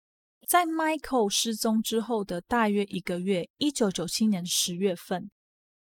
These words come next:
Barry 之前的那个女朋友、未婚妻 Michelle 忽然接到 Barry 打来的一通电话，告诉他说自己临时有事，必须要离开南澳一阵子，可不可以拜托他去家里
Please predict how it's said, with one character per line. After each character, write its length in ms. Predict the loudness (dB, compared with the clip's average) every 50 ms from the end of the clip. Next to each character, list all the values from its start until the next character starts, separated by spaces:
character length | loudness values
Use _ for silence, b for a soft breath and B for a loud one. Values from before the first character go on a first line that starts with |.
| _ _
Barry 260 | 6 6 6 6 4 2
之 180 | 0 -4 -4
前 280 | -4 -2 0 0 0 0
的 100 | 0 0
那 160 | 0 0 0
个 120 | 0 0
女 180 | -2 -2 -4 -4
朋 300 | -6 -6 -6 -4 -2 -2
友、 260 | -2 -2 -4 -6 -8 _
未 160 | 2 2 2
婚 220 | 4 2 2 2
妻 400 | 2 0 -2 -2 -2 -2 -4 -6 -8 _ _ _ _
Michelle 420 | 0 0 2 2 2 2 0 0
忽 220 | -2 -4 -4 -4 -2
然 200 | 0 2 2 2
接 160 | 2 0 0
到 200 | 0 2 0 0
Barry 400 | 0 0 2 2 4 2 0 -2 -4 _
打 180 | -6 -6 -6
来 220 | -6 -4 -6 -4 -4
的 100 | -2 -2
一 140 | -2 -2
通 180 | 0 0 0 0
电 260 | 0 0 -2 -2 -2
话， 280 | -4 -4 -4 -4 -4 -6 -4
告 160 | 0 0 0
诉 160 | 0 -2 -6
他 220 | -6 -4 -4 -4
说 400 | -4 -2 0 0 0 0 0 -2 -6 _ _ _ _ _
自 160 | -4 -2 -2 0
己 120 | 0 0
临 240 | 0 0 -2 0 0
时 360 | -2 -2 -2 -4 -4 -2 -2
有 180 | -2 -2 -4 -2
事， 240 | -2 -2 0 0 -2
必 220 | -2 0 0 0
须 180 | 0 0 0 0
要 140 | 0 0 0
离 160 | 0 -2 -4
开 220 | -4 -6 -4 -4
南 200 | -2 -4 -4 -6 -4
澳 220 | -2 -2 -2 -2
一 60 | -4 -6
阵 320 | -6 -4 -4 -4 -4 -4
子， 220 | -8 -8 -10 -10 _ _ _ _ _ _ _
可 160 | -2 2 2
不 60 | 2
可 120 | 2 2 2
以 60 | 2
拜 240 | 2 2 0 0 0
托 220 | 0 -2 -2 -2
他 240 | -4 -6 -6 -6 -6
去 180 | -4 -4 -4
家 300 | -4 -4 -2 -2 -2 0
里 120 | -2 -2